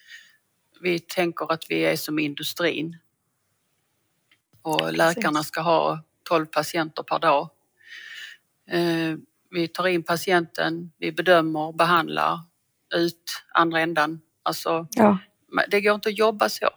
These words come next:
Speaker 1: med människor. Det är helt omöjligt. Och vi har gått vilse i det. Så vi
Speaker 2: Just
Speaker 1: behöver
Speaker 2: det.
Speaker 1: tillbaka till back to basic. Och vad gjorde vi innan? Eh, när distriktsläkarna kände sina patienter och sina familjer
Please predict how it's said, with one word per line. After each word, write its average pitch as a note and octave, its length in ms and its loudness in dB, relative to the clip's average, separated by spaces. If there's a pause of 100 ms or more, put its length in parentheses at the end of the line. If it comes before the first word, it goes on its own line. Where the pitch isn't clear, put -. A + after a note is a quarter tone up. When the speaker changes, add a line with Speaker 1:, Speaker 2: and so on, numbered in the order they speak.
(120)
Speaker 1:
med F#3 100 -6
människor. F3+ 540 -4 (180)
Det G3 100 -2
är G3 40 0
helt G3 320 0
omöjligt. - 640 -4
Och F#3+ 280 -4
vi G#3 80 0
har G3+ 160 2
gått G#3+ 240 -2
vilse A#3+ 320 -4
i - 40 -4
det. A#3+ 120 0 (840)
Så - 180 -10
vi A3 60 0
Speaker 2:
Just G3+ 120 0
Speaker 1:
behöver A#3 260 6
Speaker 2:
det. - 60 -8
Speaker 1:
tillbaka - 640 0 (600)
till F3+ 400 -2 (200)
back B3 240 4
to G3+ 100 -10
basic. G#3 420 0 (240)
Och - 160 -4
vad G#3 140 4
gjorde B3 320 0
vi - 100 -4
innan? F#3+ 480 -2 (1000)
Eh, F3 540 -2 (320)
när F#3+ 180 2
distriktsläkarna E3+ 840 -2
kände F3 380 0
sina D3+ 280 -4
patienter D3 640 -4
och - 300 -14
sina E3 280 0
familjer D#3+ 640 -2